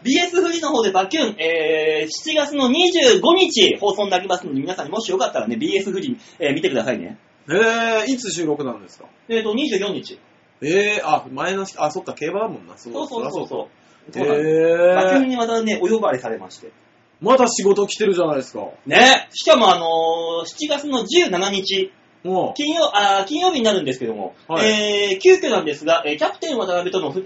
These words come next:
Speaker 1: 橋競馬場での、えー、競馬トークショーが開催されます。
Speaker 2: うわ、すごい。
Speaker 1: こちらの方ももしよかったらね、船橋競馬場に来ていただければ。
Speaker 2: 好評だったのかな？
Speaker 1: うん、みたいです。
Speaker 2: いや、すごいじゃないですか。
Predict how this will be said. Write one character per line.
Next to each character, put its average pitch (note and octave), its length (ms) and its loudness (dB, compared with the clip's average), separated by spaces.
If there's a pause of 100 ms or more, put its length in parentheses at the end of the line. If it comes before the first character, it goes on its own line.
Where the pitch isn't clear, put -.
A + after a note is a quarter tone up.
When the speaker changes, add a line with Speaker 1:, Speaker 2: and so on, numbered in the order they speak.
Speaker 1:
橋 C4+ 80 -2 (120)
競 D4 120 -6
馬 C4+ 160 -2
場 C4 120 -4
で A#3+ 120 0
の、 A2+ 200 -4 (120)
え D3+ 420 2
ー、 - 40 -12
競 E4+ 180 -2
馬 F#4+ 120 0
ト E4 100 -4
ー F4 40 0
ク E4 100 -4
シ F4+ 120 0
ョ B3 40 -2
ー - 20 -4
が - 260 0
開 F#3+ 140 0
催 F#3+ 80 -2
さ G3+ 80 0
れ D4+ 140 8
ま G#3+ 80 8
す。 F3 120 0
Speaker 2:
う A#3+ 60 4
わ、 C#4+ 100 10
す B3+ 40 12
ご - 60 10
い。 F#3+ 140 6 (340)
Speaker 1:
こ B3+ 80 -6
ち D#4 60 0
ら D#4 80 4
の D#4 80 2
方 E4 100 2
も A#3 100 0
も A3+ 80 2
し A3+ 100 -2
よ F#3+ 80 0
か F#3 80 -2
っ - 60 -10
た D3+ 80 -4
ら B2 100 0
ね、 D#3+ 220 2 (160)
船 G3+ 140 0
橋 F#3 60 4 (120)
競 G3 120 4
馬 E3+ 120 4
場 E3 100 -2
に E3 80 -8
来 - 60 -16
て D3 100 -4
い C3+ 40 -2
た C#3 80 0
だ C3 80 2
け C3 60 0
れ B2+ 100 0
ば。 G#2 220 -2 (100)
Speaker 2:
好 C#4 220 2
評 C#4+ 120 4
だ C4+ 100 8
っ C4 60 4
た A#3 80 2
の E3 100 0
か D#3 100 -4
な？ D#3+ 280 -4 (260)
Speaker 1:
う B3+ 180 6
ん、 A3+ 80 6
み C4 100 4
た F3+ 160 6
い - 20 0
で C3+ 120 -2
す。 - 200 -16 (800)
Speaker 2:
い D3+ 80 -10
や、 B3+ 340 8
す F#3 240 -6
ご C#4 220 4
い C4+ 60 2
じ B3+ 80 4
ゃ B3 60 6
な A3+ 80 4
い - 40 4
で F#3+ 60 0
す - 80 -10
か。 - 320 2